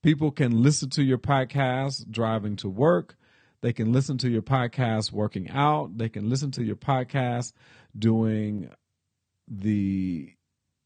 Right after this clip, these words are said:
cutting the grass, doing laundry, so on and so forth. And so it's an opportunity for you to really be engaged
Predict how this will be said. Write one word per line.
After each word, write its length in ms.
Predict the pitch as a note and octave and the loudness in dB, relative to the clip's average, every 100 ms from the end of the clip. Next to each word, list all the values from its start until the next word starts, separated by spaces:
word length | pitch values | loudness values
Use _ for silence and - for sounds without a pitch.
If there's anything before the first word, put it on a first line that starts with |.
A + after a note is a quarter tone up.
| _ _ _ | _ _ _
cutting 320 | - D3+ C#3 B2+ | 2 4 4 2
the 80 | |
grass, 720 | G#2 B2 C#3 C#3+ D3 D3+ D3+ - | 0 2 4 4 2 0 -2 -6
doing 320 | A2 A#2 A2+ | -2 -2 0
laundry, 720 | A2+ C3 D#3 D#3 C#3+ D#3 D3+ | 0 2 2 2 0 -2 -2
so 300 | D3 D#3 D#3+ | 0 2 2
on 80 | D#3 | 2
and 120 | C3 | 0
so 200 | - D#3 | 2 0
forth. 340 | D3+ A2+ G2 | 0 -4 -4
And 160 | B2 B2 | -4 -2
so 120 | C#3+ | -2
it's 100 | C#3+ | -2
an 80 | C#3+ | 0
opportunity 500 | C3 F3 F3 F3 E3 | 2 0 0 -2 -4
for 160 | D#3 D#3 | -4 -2
you 140 | D#3 | 0
to 60 | C#3+ | 0
really 260 | D3 F3+ | 0 0
be 240 | E3 D#3 D3 | 0 0 0
engaged 640 | C3 C3 C3+ C#3+ C3+ - | -2 -2 0 0 -2 -6